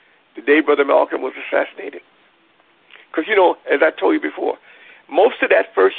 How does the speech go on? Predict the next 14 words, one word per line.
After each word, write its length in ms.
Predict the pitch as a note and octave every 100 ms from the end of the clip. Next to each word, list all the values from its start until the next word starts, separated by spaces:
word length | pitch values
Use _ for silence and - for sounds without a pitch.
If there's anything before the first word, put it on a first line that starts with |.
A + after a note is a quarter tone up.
| E3
year, 320 | D#3 C#3 B2 _ _ _ -
from 100 | B2+
the 60 |
time 360 | - F#3 E3+ E3
we 100 | E3+
were 200 | D#3 C#3+
now, 300 | C3+ C#3 C3+ -
um, 100 | F#2+ - C3 - -
started 380 | - C#3+ B2+ A#2+
in 100 | A2+
January 500 | C3 C3 C3 B2 B2+
sixty-four 480 | - - - A2 - - - - - -
until 400 | - - B2+ A#2 _
February 400 | D3+ C#3+ C3+ A#2+